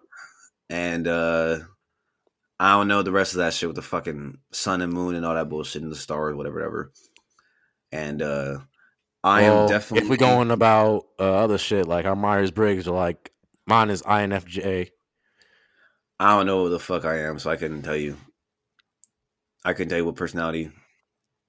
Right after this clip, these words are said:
Speaker 1: whatever the fuck I am. Uh,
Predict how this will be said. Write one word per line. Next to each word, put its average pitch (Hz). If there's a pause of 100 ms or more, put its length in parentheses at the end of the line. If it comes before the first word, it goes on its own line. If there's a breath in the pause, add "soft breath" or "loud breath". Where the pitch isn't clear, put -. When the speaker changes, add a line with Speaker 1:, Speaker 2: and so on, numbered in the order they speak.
Speaker 1:
whatever 85
the 80
fuck - (140)
I 80
am. 80 (2750)
Uh, 85